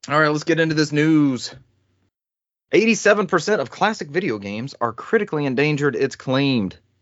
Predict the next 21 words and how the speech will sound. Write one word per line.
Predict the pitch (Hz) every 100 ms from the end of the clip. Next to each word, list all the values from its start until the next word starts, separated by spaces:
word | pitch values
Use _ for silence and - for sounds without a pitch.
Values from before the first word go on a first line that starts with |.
| _
The | 104
Video | 120 120
Game | 113 123
History | 120 127 -
Foundation, | 123 110 131 151 123
in |
partnership | 117 107 113 107
with | -
the |
Software | - 175 170 131
Preservation | 120 143 135 120 180 87
Network. | 90 - 90 -
I've | 107
never | 101 120 123
heard | 117 101
of |
them. | 85 76
Have | 90
y'all | 98 110
heard | 117
of | 113 101